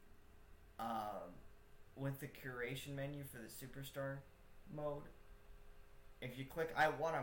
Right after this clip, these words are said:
match," and it's a pay-per-view, and you already have a match, they're gonna put you in another match against a different Superstar, which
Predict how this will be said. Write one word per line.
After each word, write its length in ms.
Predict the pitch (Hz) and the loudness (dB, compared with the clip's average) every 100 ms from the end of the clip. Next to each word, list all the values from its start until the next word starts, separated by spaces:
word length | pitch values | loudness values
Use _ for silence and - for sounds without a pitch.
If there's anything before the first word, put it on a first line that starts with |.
| 123 | 4
match," 380 | 123 143 151 120 | 6 6 4 0
and 100 | 120 | -4
it's 180 | 110 | -4
a 40 | 117 | -6
pay-per-view, 640 | 135 131 143 147 165 175 - 190 - | -2 -2 -2 -6 -4 -6 -6 -10 -6
and 180 | 123 120 | -4 0
you 80 | 131 | 4
already 240 | 135 131 123 | 4 4 4
have 220 | 131 156 | 4 4
a 80 | 185 | 4
match, 580 | 185 196 220 - - - - - - - - | 4 2 0 -4 -10 -10 -12 -14 -14 -14 -4
they're 160 | 151 151 | 2 4
gonna 160 | 160 143 | 4 4
put 240 | 180 180 | 2 0
you 120 | 165 | 0
in 60 | 131 | 2
another 440 | 117 127 160 190 | 4 4 4 4
match 300 | 190 180 190 - | 4 4 4 0
against 400 | 139 131 127 - | -4 -2 -2 -4
a 40 | - | -6
different 340 | 127 147 165 | -2 0 -2
Superstar, 640 | - 180 185 180 190 180 262 - - - - - - - - - | -4 -6 -6 -4 -4 -4 -6 -12 -16 -16 -16 -16 -16 -16 -16 -12
which 360 | 165 196 196 | 0 2 2